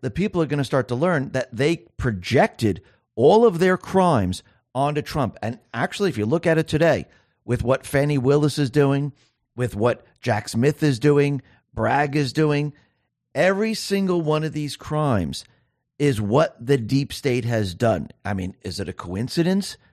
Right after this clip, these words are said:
No, I don't believe so. I do believe Trump wanted to bring this all out to show the people, "Yes, they're saying that I did these things, but I'm going to prove that they're the ones who did it." Just like he proved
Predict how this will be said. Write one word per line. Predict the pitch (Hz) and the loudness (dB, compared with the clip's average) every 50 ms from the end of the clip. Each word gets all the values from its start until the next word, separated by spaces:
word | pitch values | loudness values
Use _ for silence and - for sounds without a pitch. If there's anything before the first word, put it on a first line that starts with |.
| _ _ _ | _ _ _
No, | 107 117 165 214 220 - | -4 -2 -2 -2 -2 -4
I | 76 80 | -6 -8
don't | 92 - 123 131 117 | -6 -6 -6 -6 -8
believe | 123 123 143 185 196 175 | -8 -8 -6 -8 -8 -8
so. | - - 95 67 - - _ _ _ _ _ _ - | -8 -8 -8 -8 -10 -16 _ _ _ _ _ _ -6
I | - 131 175 202 | -2 -2 0 -2
do | 202 165 180 170 | -2 -2 -4 -4
believe | 143 160 156 160 160 151 - | -2 -2 -2 -2 -4 -6 -8
Trump | - - - 156 151 156 - - _ _ _ 95 | -10 -4 -2 0 0 0 -2 -6 _ _ _ -10
wanted | 87 110 143 151 156 156 123 | -6 -4 -4 -4 -4 -4 -4
to | 139 110 | -4 -4
bring | 98 123 131 139 143 131 | -4 -4 -4 -6 -6 -6
this | 120 123 123 - | -4 -6 -6 -6
all | - - 123 120 117 123 - - | -4 -4 -2 -2 -2 -4 -4 -4
out | - 104 107 110 107 - - _ _ _ _ _ - | -2 -2 -2 -2 -4 -6 -12 _ _ _ _ _ -8
to | 113 110 | -6 -6
show | - - - 135 139 147 143 | -4 -2 -2 0 0 0 0
the | 123 127 | -2 -2
people, | - - 131 123 - 95 85 71 - _ _ | -2 -4 -4 -4 -4 -8 -10 -10 -14 _ _
"Yes, | - 143 143 120 - - - _ _ _ _ - | -2 -2 -2 -2 -2 -8 -14 _ _ _ _ -6
they're | 107 117 113 | -4 -4 -4
saying | - - 143 139 147 143 | -2 0 0 0 0 -2
that | 117 110 - - | -4 -6 -6 -4
I | - 107 117 139 | -2 -2 0 -2
did | 143 120 165 156 117 | -2 -2 -4 -4 -4
these | 160 165 156 - | -4 -6 -6 -4
things, | - 185 185 185 185 180 - - _ - - _ _ _ | -4 -4 -2 -2 -4 -6 -8 -12 _ -20 -20 _ _ _
but | 113 120 - - | -6 -6 -2 0
I'm | 120 131 151 165 175 175 | 0 2 2 0 -2 -2
going | 151 170 165 165 156 | -2 -2 -2 -2 -2
to | - 143 | -6 -8
prove | - - - 185 185 175 135 107 101 - - _ _ _ _ | -8 -4 0 2 2 4 4 2 0 -4 -8 _ _ _ _
that | - 131 - - | -8 -8 -8 -6
they're | 120 101 135 147 151 147 | -4 0 2 2 2 2
the | 139 143 | 0 0
ones | 127 127 135 127 123 - - | 0 0 0 0 -2 -4 -4
who | - 123 123 | -4 -2 -2
did | 104 117 117 104 | 0 0 0 0
it." | - - - | -2 -4 -4
Just | 170 196 - - | -6 -4 0 2
like | 185 175 170 170 - - _ _ _ _ _ _ | 2 2 2 0 -4 -14 _ _ _ _ _ _
he | - 147 143 127 | -2 0 0 0
proved | - - - - 220 254 214 127 101 101 127 165 - - | -2 -2 0 2 4 4 4 2 2 0 -2 -6 -10 -16